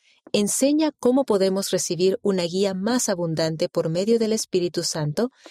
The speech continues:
en Elijamos ser de ánimo espiritual, página cuarenta. Esperamos que este ejemplar le ayude a usted y a su familia a hallar esperanza, sentir más amor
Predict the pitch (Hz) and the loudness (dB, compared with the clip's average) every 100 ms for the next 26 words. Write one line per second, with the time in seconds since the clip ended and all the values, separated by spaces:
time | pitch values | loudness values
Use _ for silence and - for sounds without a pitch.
0 | - - - 240 277 269 - 226 208 196 | -20 -10 0 2 2 0 2 2 2 -2
1 | - 269 269 277 - - - 214 208 185 | 0 2 2 2 -2 -6 -2 0 0 -2
2 | - 202 226 233 202 180 - 160 151 160 | -2 0 4 4 2 0 -2 -2 0 0
3 | 139 143 _ _ _ _ _ 196 208 - | 0 -4 _ _ _ _ _ -4 -2 0
4 | 226 202 - 170 147 139 143 - _ _ | 0 0 -2 0 0 -2 -8 -12 _ _
5 | _ _ _ _ - - _ - 247 - | _ _ _ _ -20 -20 _ 0 0 2
6 | 240 226 220 214 - 190 220 240 226 185 | 2 4 2 0 2 4 4 4 2 2
7 | 185 165 151 165 160 - 214 220 220 254 | 0 -2 0 0 0 0 2 4 4 2
8 | 277 311 269 185 - - 208 196 202 180 | 2 4 2 0 -2 0 0 2 0 0
9 | 180 156 165 165 170 214 233 _ _ _ | -4 -4 -2 -2 2 2 2 _ _ _
10 | - 202 190 226 240 240 - 185 165 156 | -6 -2 0 0 2 0 2 0 2 0
11 | - 147 151 _ _ - - 240 226 240 | -2 -6 -10 _ _ -6 0 0 2 2
12 | 233 233 269 - 202 165 156 | 4 4 2 0 -2 0 0